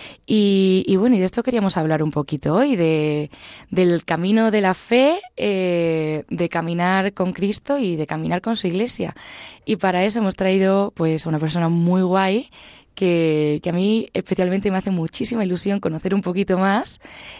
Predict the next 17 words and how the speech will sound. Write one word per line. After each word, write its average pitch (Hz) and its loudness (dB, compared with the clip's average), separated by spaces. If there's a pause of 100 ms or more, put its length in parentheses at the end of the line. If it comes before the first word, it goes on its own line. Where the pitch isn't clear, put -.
(120)
eh, 160 0
pues, 143 -8
para 151 -4
que 147 -6
nos 147 -4
cuente, 156 -2
eh, 147 -2
su 160 -4
testimonio 160 -2
y 220 0
su 175 -2
vida. 190 0 (400)
Elena 170 0
Simón, 196 0
muy 190 2
buenas 185 0
noches. 180 -2